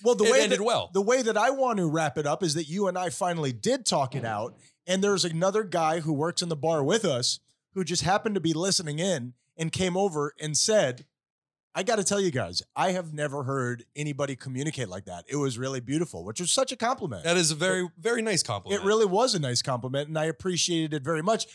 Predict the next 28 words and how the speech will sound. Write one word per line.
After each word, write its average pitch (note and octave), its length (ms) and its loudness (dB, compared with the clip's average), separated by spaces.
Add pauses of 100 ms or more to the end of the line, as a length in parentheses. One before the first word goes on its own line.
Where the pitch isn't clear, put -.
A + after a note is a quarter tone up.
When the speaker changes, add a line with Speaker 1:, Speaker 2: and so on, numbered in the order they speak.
(140)
Speaker 1:
But B3 140 2
Speaker 2:
Mm. D4+ 40 -8
Speaker 1:
none D#4+ 160 4
of F#4 80 0
that D#4+ 160 4
is C4+ 100 0
important. B3+ 540 -4 (420)
This E4+ 360 2 (100)
is B3+ 500 -2 (380)
what's D3+ 280 0
important. A#2 500 -4
I A2+ 40 -2 (200)
Speaker 2:
Okay. D4 80 4
Speaker 1:
want C#4+ 160 2
people G#3+ 260 -4
to G#3 80 -2
see G#3 200 0
this D3 320 -2
part F3+ 260 2
of C#3+ 80 -4
our C3 120 0
relationship, A#2 580 -4
Tyler. B2 440 -2 (540)
I C#4+ 200 4
want D4+ 260 2
people B3+ 300 -4
to A3 100 -2
know G#3+ 580 2